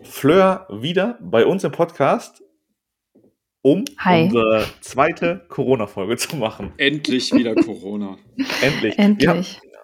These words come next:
Speaker 1: ich muss ja sagen, wir haben uns im Podcast relativ bedeckt gehalten, was das Thema angeht, und eher so den Rest der Medizin abgedeckt, den es ja auch noch gibt.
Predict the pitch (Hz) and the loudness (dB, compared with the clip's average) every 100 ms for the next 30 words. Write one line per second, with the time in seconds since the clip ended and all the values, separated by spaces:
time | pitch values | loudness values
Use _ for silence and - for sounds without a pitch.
0 | _ - 127 151 190 170 139 160 185 202 | _ -8 -2 0 2 4 4 2 0 -10
1 | _ - 98 131 165 160 151 156 151 107 | _ -10 -2 0 0 -2 -2 2 2 4
2 | 113 156 156 170 - - 120 - 160 151 | 4 4 0 -6 -4 0 0 2 0 0
3 | 143 147 143 151 160 147 156 151 165 165 | -2 -6 -2 0 2 2 0 0 2 0
4 | 110 101 107 104 95 117 - 151 147 143 | 2 2 2 0 0 -2 2 2 2 0
5 | 147 151 - 131 143 139 135 101 95 101 | -2 -2 -2 -2 0 0 0 -6 0 0
6 | 113 143 143 170 - | 0 -2 -2 -4 -4